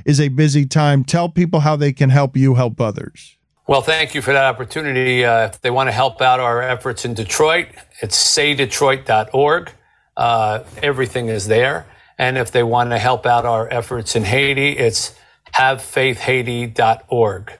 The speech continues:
Speaker 2: So say detroit dot org or have faith haiti dot org. We'll take you to everything, videos, pictures, history. And one hundred percent of what we raise in both operations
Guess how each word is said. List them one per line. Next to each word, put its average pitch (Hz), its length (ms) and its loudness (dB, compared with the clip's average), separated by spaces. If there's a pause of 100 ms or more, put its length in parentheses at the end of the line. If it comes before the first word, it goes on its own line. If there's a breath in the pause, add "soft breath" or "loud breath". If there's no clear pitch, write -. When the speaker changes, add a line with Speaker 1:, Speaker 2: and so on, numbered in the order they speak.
(440)
Speaker 2:
So 104 260 2
say 135 260 0
detroit 135 540 -2
dot 120 220 2
org 151 340 0 (220)
or 120 480 2
have 120 300 0
faith 117 360 -4
haiti 120 280 -4
dot 120 200 2
org. 135 460 0
We'll 117 140 2
take 110 280 -2
you 113 60 -2
to 107 80 0
everything, 123 600 0
videos, 113 540 2
pictures, 110 720 -4
history. 107 440 2
And 107 200 0
one 156 160 2
hundred 160 260 -2
percent 127 400 0
of 117 140 -6
what 123 160 2
we 123 100 -6
raise 113 320 0
in 113 80 -2
both 131 320 0
operations 110 800 -4